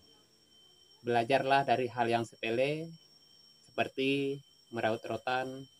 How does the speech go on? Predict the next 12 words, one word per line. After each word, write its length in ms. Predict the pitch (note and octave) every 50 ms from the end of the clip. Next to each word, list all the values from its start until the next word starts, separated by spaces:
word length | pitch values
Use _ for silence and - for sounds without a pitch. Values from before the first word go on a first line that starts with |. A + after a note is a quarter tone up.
| _ _ _ _ _ _ _ _ _ _ - A#2
ataupun 640 | - - A2+ A2 - - B2+ C3 C3 B2+ C3 C3 C3+ - - - -
belajar 480 | A2+ A#2 A2+ A2 A2 B2+ B2 B2 B2 B2
membuat 400 | A#2+ A2+ G#2+ G#2+ A2 A#2 B2 - -
ukiran. 560 | _ A#2+ - - C3+ C3+ C#3+ C#3 C3 G#2+ F#2 - - - - - _ _ _ _ _ _ _ _ _ _ _ _ _ _ _ _ _ _ _ _
Nah, 120 | - A2+ -
karena 560 | A2 G#2 A#2 B2+ C3 C3+ C#3 C3+ C3+ C3+ C3
membuat 400 | B2 B2 A#2+ A#2 A2+ B2 A#2 -
mandau 480 | A#2 A2+ A2+ A2+ - - C3+ C#3 C#3+ - - _ _ _
secara 400 | - - - - - B2+ B2+ C3
keseluruhan 800 | - - - - - C3 B2 A#2+ B2+ B2 A2+ B2 B2+ C3 C#3 C#3+ D3 D#3 D3+ - - - - _ _ _ _ _ _ _ _ _ _ _ _ _ _
sangatlah 320 | - A#2+ A2+ A2+ A2+ A#2 A2+
sulit. 400 | - - C#3 D3+ C#3 A#2+ -